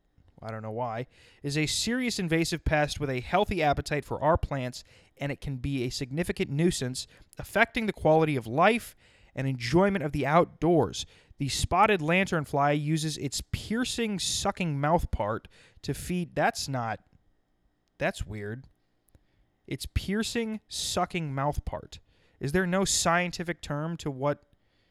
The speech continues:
this bug is using to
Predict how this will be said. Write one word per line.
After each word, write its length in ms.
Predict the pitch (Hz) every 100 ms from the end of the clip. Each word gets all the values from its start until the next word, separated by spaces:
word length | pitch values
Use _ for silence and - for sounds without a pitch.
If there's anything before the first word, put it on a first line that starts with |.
| _ _ _ _ _ _ _ _ 139
this 360 | 143 - - - -
bug 400 | 131 131 147 151
is 180 | 123 120
using 460 | 127 139 151 156
to 240 | - 139